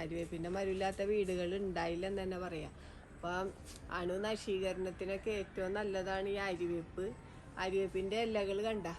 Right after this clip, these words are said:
അപ്പൊ നമ്മുടെ വേപ്പിലയോട് സദൃശമാണ് ട്ടോ ആര്യവേപ്പിന്റെ ഇലകൾ ഇരിക്കണം. കണ്ട, ഇതേപോലെയാണ് ഇരിക്കണത്. തണ്ടുമ്മല് അവിടെ കൂടൊക്കെ ആയിട്ടാ ഇരിക്കണത്. ഇതേപോലെയാണ് ഇലകൾ ഇരിക്കണത്. പിന്നെ ഇലകൾക്ക് ഭയങ്കര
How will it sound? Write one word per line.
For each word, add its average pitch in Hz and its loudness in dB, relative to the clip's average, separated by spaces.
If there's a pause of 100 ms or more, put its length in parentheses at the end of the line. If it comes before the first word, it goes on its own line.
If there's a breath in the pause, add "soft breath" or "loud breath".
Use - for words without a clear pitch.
(320)
അപ്പൊ - -8
നമ്മുടെ 202 0
വേപ്പിലയോട് 185 2 (100)
സദൃശമാണ് 220 2
ട്ടോ 214 6
ആര്യവേപ്പിന്റെ 185 4 (600 loud breath)
ഇലകൾ 190 6 (100)
ഇരിക്കണം. 185 2
കണ്ട, 165 2 (100)
ഇതേപോലെയാണ് 190 4
ഇരിക്കണത്. 160 2 (280)
തണ്ടുമ്മല് 170 6
അവിടെ 175 4 (140)
കൂടൊക്കെ 175 2 (180)
ആയിട്ടാ 175 2 (100)
ഇരിക്കണത്. 156 0 (520 loud breath)
ഇതേപോലെയാണ് 185 6
ഇലകൾ 165 8
ഇരിക്കണത്. 175 2
പിന്നെ 170 8
ഇലകൾക്ക് 165 4
ഭയങ്കര 202 8